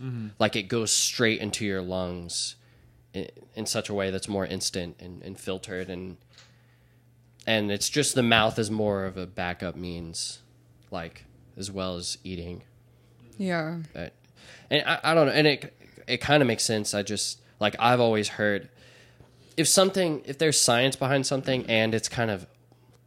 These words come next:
Speaker 2: old and timeless, I feel like that's one for me. It's like, uh, I'm gonna, I'm
Speaker 1: Yeah.
Speaker 2: gonna probably do it.
Speaker 1: Mm-hmm.
Speaker 3: Yeah.
Speaker 2: 'Cause that's just, like, good. 'Cause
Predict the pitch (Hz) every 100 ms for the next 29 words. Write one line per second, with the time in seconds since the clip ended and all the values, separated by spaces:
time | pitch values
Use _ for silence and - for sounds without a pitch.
0 | _ _ _ 101 101 104 98 92 104 95
1 | 98 107 110 - - _ _ _ - _
2 | _ _ _ - 110 - 131 110 110 107
3 | 117 104 98 104 98 92 - 92 - 139
4 | 139 131 120 127 123 107 98 95 _ _
5 | _ _ _ _ _ _ _ - - 113
6 | 110 104 110 90 87 80 - - _ _
7 | - 120 110 107 190 170 165 170 147 117
8 | 120 135 - 110 98 110 95 - 139 113